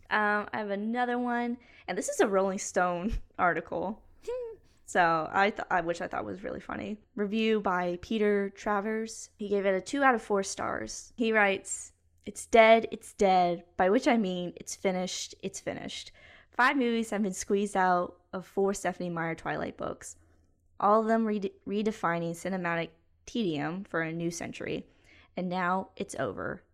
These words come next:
Speaker 1: It's over. No more Twilight movies ever.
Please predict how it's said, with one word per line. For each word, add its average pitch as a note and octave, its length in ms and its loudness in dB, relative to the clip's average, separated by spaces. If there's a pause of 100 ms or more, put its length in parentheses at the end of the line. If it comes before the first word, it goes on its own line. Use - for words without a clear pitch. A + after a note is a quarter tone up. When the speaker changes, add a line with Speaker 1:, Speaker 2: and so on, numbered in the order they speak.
Speaker 1:
It's - 260 -4 (180)
over. - 460 -10 (420)
No G3+ 140 0
more B3+ 160 8
Twilight F#3 380 4
movies E3+ 340 -4 (100)
ever. - 400 -8